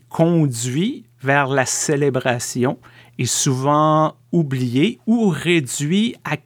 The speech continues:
quelques trucs un peu réducteurs.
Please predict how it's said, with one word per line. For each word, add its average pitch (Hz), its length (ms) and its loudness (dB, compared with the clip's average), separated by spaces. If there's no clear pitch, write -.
quelques 185 840 0
trucs 175 340 -2
un 127 80 0
peu 160 160 0
réducteurs. 139 1040 0